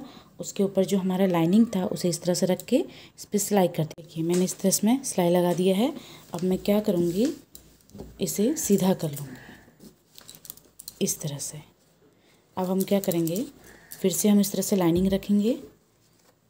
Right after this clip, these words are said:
इसे हम लोग इस तरह से सीधा करके lining के ऊपर रख लेंगे इस तरह से। और अब इस side वाला हम इसके ऊपर रख के उसी तरह sly कर लेंगे।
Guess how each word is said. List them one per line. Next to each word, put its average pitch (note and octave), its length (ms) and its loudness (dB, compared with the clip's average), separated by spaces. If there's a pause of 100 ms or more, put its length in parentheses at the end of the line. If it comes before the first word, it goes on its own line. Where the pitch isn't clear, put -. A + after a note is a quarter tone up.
(380)
इसे F#3+ 240 -4
हम F3+ 240 -2
लोग G3 440 -2
इस - 160 -2
तरह F#3+ 120 4
से F#3 160 -2
सीधा D#3+ 420 0
करके G3+ 300 0
lining F#3+ 280 4
के G3 100 -2
ऊपर G3 160 0
रख F#3+ 200 4
लेंगे G#3 380 4 (1200)
इस - 180 -10
तरह F3 160 0
से। B3+ 300 -2 (1040)
और D#3+ 400 -8 (180)
अब F3 120 -8 (220)
इस A3+ 180 0
side F3 260 4
वाला D#3+ 280 0 (200)
हम E3+ 140 0
इसके E3 200 -4
ऊपर E3+ 160 -4
रख D#3 140 -2 (120)
के D#4 140 0 (580)
उसी F3 180 -4
तरह A3+ 220 0 (100)
sly D#3+ 300 0
कर D#3 160 -6
लेंगे। C#3 360 -16